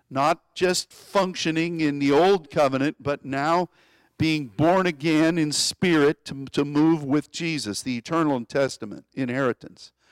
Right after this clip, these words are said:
"For where a testament is, there must also of necessity be the death of the testator."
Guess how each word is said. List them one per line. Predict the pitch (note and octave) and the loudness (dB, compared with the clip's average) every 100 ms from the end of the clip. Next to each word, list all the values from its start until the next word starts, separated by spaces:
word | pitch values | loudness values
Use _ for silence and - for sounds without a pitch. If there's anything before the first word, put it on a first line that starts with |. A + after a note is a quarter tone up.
| _ - - _ | _ -20 -20 _
"For | E3+ E3 | 4 6
where | D#3+ F#3 E3+ | 6 6 6
a | E3 | 4
testament | - - C#4+ C4 - E3 A#2 - | 0 2 4 2 0 0 0 -2
is, | A2 A2+ G2+ A2 C#3+ - - _ _ _ _ - | -4 -4 -2 -2 -4 -8 -12 _ _ _ _ -4
there | D3 G#3 | 0 2
must | A3 G3 F#3 | 2 0 2
also | G3 A#3 G#3+ F#3 | 2 2 2 2
of | D#3 | 2
necessity | C#3 C#3 - A#3 A3 D#3 - C#3 | -2 -2 0 2 0 -2 -4 -4
be | C#3+ | -4
the | D3 C#3+ _ - | -4 -6 _ -2
death | D3+ D#3+ - - | 2 2 0 0
of | D3 C#3+ C#3 | 2 2 0
the | D3+ | -6
testator." | - E3 E3+ - - F3+ E3+ A2+ F2+ - | -2 0 0 -2 0 0 2 0 -4 -8